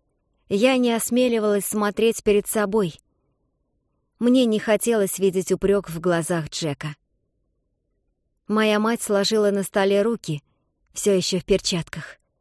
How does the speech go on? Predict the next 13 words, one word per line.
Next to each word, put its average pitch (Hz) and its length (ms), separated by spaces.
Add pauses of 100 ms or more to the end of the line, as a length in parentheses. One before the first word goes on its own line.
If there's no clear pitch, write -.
(600)
И 220 100
я 208 160
подумала, 175 540 (760)
она 214 300
носит 220 380
их 220 120
по 226 140
привычке 233 640 (680)
или 220 220
все 233 220
еще 233 220
по - 80
необходимости? 220 920